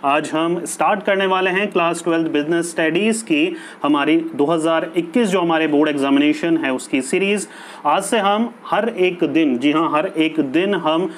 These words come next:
business studies class ट्वेल्थ का हम एक video देखेंगे, जहाँ पर एक एक topic हम अच्छे से समझने वाले हैं with the help of notes। Plus, अ, जो नोट्स download करने का link है वो आपको description में मिल जाएगा, आप वहाँ से अपने लिए भी यही notes जिनसे मैं पढ़ा रहा हूँ वो अपने लिए download कर सकते हैं, right।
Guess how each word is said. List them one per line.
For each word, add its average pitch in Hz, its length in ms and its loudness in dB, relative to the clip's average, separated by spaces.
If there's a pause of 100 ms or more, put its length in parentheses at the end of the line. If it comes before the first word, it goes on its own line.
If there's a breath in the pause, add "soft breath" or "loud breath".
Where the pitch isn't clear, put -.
(180 loud breath)
business 165 320 0
studies 185 400 -2
class 165 400 -2
ट्वेल्थ 165 340 0
का 165 100 0
हम 147 260 2
एक 131 140 -2
video 160 320 2
देखेंगे, 190 440 0
जहाँ 156 260 0
पर 180 280 -2 (220 loud breath)
एक 175 120 2
एक 226 160 -2
topic 190 440 0
हम 165 240 -2
अच्छे 151 300 -2
से 160 100 -4
समझने 151 380 0
वाले 175 240 2
हैं 208 120 0
with 156 100 0
the 147 140 0
help 143 280 0
of 143 140 0
notes। 175 180 0 (340 loud breath)
Plus, 220 260 0
अ, 151 360 0
जो 147 140 0
नोट्स 175 280 2
download 151 380 2
करने 170 300 0
का 165 100 0
link 151 360 0
है 170 80 0
वो 165 120 2
आपको 147 240 -2
description 175 560 -2
में 202 80 2
मिल 185 140 4
जाएगा, 175 320 0 (280 loud breath)
आप 147 160 0
वहाँ 160 220 2
से 202 120 0
अपने 180 340 0
लिए 175 140 2
भी 185 140 0
यही 156 300 2
notes 180 320 2
जिनसे 151 280 2
मैं 135 140 -2
पढ़ा 139 240 2
रहा 165 100 0
हूँ 185 100 -2
वो 151 80 2
अपने 131 220 0
लिए 139 100 0
download 127 400 0
कर 127 120 -2
सकते 120 300 -6
हैं, 120 60 -2
right। 175 240 0